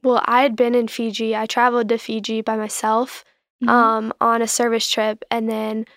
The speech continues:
Speaker 1: my parents had the option to meet me in Australia to get testing done,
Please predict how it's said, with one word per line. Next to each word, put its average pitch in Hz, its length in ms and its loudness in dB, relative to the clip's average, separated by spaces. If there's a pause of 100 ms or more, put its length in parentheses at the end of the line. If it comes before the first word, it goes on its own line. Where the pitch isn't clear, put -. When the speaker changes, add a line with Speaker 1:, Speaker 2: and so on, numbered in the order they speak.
(300)
Speaker 1:
my 240 460 4
parents 247 420 0
had 233 160 0
the 226 180 0
option 240 680 2 (220)
to 240 180 -2
meet 220 420 -2
me 247 320 0
in 233 200 -2
Australia 254 960 2 (340)
to 269 100 2
get 233 320 0
testing 247 520 0
done, 269 480 4